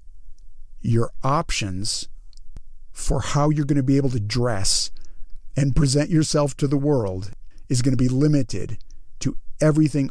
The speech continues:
under ten dollars. Courage capital is the same thing.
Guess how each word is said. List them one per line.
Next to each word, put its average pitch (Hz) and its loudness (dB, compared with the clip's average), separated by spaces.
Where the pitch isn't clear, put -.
under 143 2
ten 127 4
dollars. 110 -2
Courage 165 4
capital 127 4
is 110 -2
the 127 -2
same 113 0
thing. 98 0